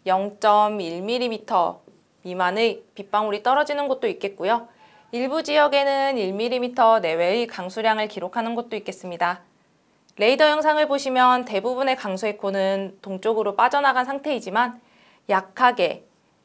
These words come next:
빗방울이 날릴 수 있는 연하게 푸른색의 강수의 코가 보이고 있는 상태입니다. 퇴근길 하늘이 흐리다면 작은 우산 준비해 주시는 것도 좋겠습니다.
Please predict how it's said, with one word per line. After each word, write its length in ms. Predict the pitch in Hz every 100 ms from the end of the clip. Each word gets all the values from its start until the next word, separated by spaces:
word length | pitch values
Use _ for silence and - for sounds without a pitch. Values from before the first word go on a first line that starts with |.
| _
빗방울이 560 | 208 202 226 247 247 208
날릴 300 | 175 196 233
수 140 | 233
있는 300 | 196 233 214
연하게 480 | 170 185 202 202 202
푸른색의 720 | 311 320 320 311 240 208 156
강수의 440 | - 185 214 208
코가 240 | 214 196 190
보이고 380 | 185 185 196
있는 180 | 202 185
상태입니다. 720 | 214 247 381 240 170 190 190 - _ _ _ _ _ -
퇴근길 460 | 339 330 349 320
하늘이 340 | 311 320 311 277
흐리다면 640 | 294 285 254 214 262 247
작은 340 | - 185 202 220
우산 240 | 180 208
준비해 320 | 202 175 185 208
주시는 320 | 226 240 233
것도 200 | 226 220
좋겠습니다. 760 | - - 208 208 196 170 180